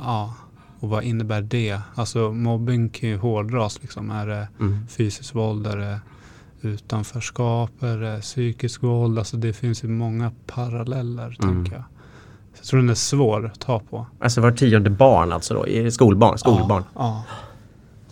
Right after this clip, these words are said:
Speaker 2: Och sen ska man inte glömma att mobbning är ju ett fenomen som finns över hela samhället. Det är ju inte bara barnen heller. Barn, det blir så, på ett sätt är det ju ganska tydligt i barnens fall.
Speaker 1: Mm.
Speaker 2: För de är så,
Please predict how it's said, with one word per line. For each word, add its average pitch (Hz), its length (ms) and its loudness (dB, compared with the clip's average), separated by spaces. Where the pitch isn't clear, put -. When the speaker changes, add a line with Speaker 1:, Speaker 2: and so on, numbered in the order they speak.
Speaker 2:
Och 104 140 0
sen 95 240 0
ska 113 140 2
man 143 80 8
inte 151 140 2
glömma 98 320 6
att 90 60 -2
mobbning 98 400 4
är 120 40 6
ju 131 60 6
ett 120 100 0
fenomen 104 380 4
som 92 180 -2
finns 95 280 0
över 92 160 2
hela 90 200 0
samhället. 95 640 0
Det - 40 -4
är 104 40 0
ju 101 60 2
inte 101 120 0
bara 98 220 4
barnen 101 420 0
heller. 92 320 -2
Barn, 104 300 2
det 120 120 2
blir 110 140 4
så, 110 80 2
på 123 80 8
ett 160 120 6
sätt - 200 4
är 101 40 4
det 101 60 6
ju 107 120 6
ganska 107 260 6
tydligt 117 720 2
i - 80 0
barnens 101 440 0
fall. - 240 -2
Speaker 1:
Mm. 120 340 -2
Speaker 2:
För - 60 -14
de 95 160 4
är 107 40 8
så, 95 380 2